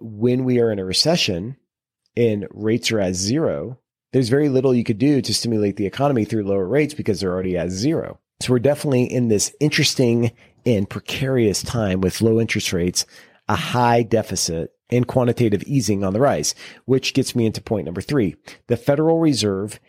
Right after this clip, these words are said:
they can engage in open market operations. This is known as quantitative easing, and this occurs when the Federal Reserve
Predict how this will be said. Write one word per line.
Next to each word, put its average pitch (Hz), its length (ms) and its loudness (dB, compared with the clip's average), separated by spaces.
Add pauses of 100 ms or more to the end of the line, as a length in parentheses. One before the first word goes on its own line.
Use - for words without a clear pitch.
(240)
they 127 160 4
can 127 180 0
engage 113 520 2
in 101 200 0
open 127 300 2
market 104 340 0
operations. 92 880 -2
This 131 160 0
is 131 140 0
known 117 180 2
as 101 140 0
quantitative 107 640 -2
easing, 170 500 0 (440)
and 123 120 2
this 131 160 2
occurs 117 440 0
when 113 120 0
the 101 60 0
Federal 131 420 2
Reserve 98 560 0